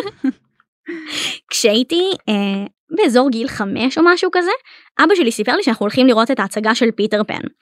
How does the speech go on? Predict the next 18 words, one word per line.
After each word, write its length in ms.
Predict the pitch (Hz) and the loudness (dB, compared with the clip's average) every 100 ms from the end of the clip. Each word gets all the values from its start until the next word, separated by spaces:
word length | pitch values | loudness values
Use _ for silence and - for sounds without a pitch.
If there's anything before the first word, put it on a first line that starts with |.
| - - - - _ _ | -20 -20 -20 -20 _ _
ואני 1300 | 226 233 196 196 220 214 214 214 - _ _ 262 302 | -2 0 0 2 4 4 2 -2 -6 _ _ 2 4
נורא, 180 | 349 269 - | 6 4 0
נורא 200 | 226 202 | -4 -8
שמחתי, 360 | - 220 - 370 | -4 -4 -2 -6
כי 120 | 226 | -6
פיטר 200 | 233 262 | -4 0
פן, 240 | 247 226 214 _ | 2 0 -2 _
אני 80 | 214 | -6
מכירה 300 | 202 - 214 480 | -6 -4 -2 2
פיטר 160 | 403 311 | 2 2
פן, 120 | 269 | 0
אני 140 | 208 202 - - | 0 -4 -8 -4
ראיתי 200 | 220 254 | 0 2
את 40 | 226 | 0
הסרט 320 | 226 233 240 - _ - | 2 0 -2 -8 _ -14
אלפי 220 | 226 269 | -2 2
פעמים, 360 | 330 320 339 294 - - _ - | 4 4 4 4 2 -10 _ -2
אמ, 340 | 233 220 220 | 0 2 0